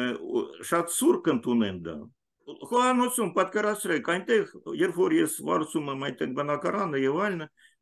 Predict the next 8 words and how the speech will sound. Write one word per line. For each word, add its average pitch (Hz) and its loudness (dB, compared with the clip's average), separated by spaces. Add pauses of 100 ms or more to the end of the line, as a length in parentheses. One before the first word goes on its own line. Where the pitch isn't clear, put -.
(120)
ռա-, 160 2
ռադիոն 175 2
միացնում 190 0
եմ, 175 -4 (120)
հա, 240 -4 (240)
ռուսական 185 -4 (240)
ալիքն 117 -2
է, 101 -4